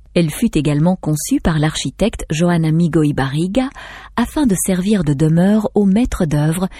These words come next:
Jaume Botet, qui était son beau-père. Construite en mille neuf cent seize,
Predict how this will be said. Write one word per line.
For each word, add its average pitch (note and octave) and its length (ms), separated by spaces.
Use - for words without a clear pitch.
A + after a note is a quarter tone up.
Jaume E3+ 360
Botet, D#3 420
qui B3 160
était E3+ 260
son A#3+ 120
beau-père. D3 640
Construite - 500
en D3 80
mille D#3 220
neuf D3+ 180
cent D3 120
seize, G3 440